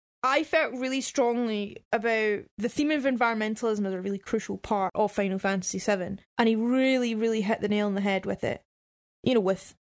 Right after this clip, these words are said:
Shinra and their overconsumption of Mako, and how the geostigma, as far as I saw it, well, that's representation of how sick it has made people. And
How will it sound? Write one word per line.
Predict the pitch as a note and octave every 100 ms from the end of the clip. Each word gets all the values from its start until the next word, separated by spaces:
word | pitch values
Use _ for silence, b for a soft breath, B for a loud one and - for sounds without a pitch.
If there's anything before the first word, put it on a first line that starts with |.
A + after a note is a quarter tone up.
| _ -
Shinra | C4+ B3+ B3+
and | B3
their | A#3
overconsumption | B3 G#3+ A3 G#3 G#3 G3 G3+
of | F#3
Mako, | G#3+ B3 B3 C4 B3 A#3+ -
and | F#3+ F#3+
how | G3+ G3 G3 F#3 - _ _ _
the | G3+ B3 B3 A#3+ - _ _
geostigma, | G3+ C4+ C#4+ D#4+ - C4+ B3 C#4 A3+ F#3 G3+ _
as | A#3+
far | - A3
as | A3
I | A3 A#3+
saw | - G3+ F#3
it, | F3+
well, | G#3
that's | G#3+ A3 - - - - _
representation | A3 B3+ A#3 A#3 A3 A#3 A3 - G3
of | G3
how | - G3+
sick | F#3 - - D4+ B3 -
it | G#3+
has | A3+
made | A#3+ C#4 D4
people. | - - - - _ _ _
And | C4 B3 A#3+ A#3